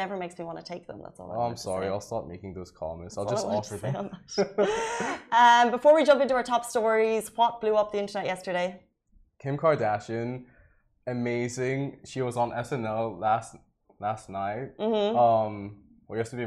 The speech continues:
Speaker 2: morning for us. She did an amazing job. Honestly, acting skills on point, outfit, outfits on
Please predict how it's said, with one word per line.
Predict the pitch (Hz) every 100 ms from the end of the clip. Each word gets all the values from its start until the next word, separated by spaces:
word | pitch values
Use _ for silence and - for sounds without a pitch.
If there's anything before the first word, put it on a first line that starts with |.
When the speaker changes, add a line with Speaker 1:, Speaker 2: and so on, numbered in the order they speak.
| 107
Speaker 2:
morning | 104 101 -
for | 95 87
us. | 98 - _ _ -
She | 135
did | 135 127
an | 117
amazing | 117 131 156 156 143
job. | 101 101 113 110 - 113
Honestly, | 123 131 - 135 107
acting | 110 135 123
skills | - 120 120
on | 113 104
point, | 104 113 - _ _ _ 107
outfit, | 117 - 131 127 - _ _ _ _ _ -
outfits | 113 104 - 135 120 - - 113
on | 113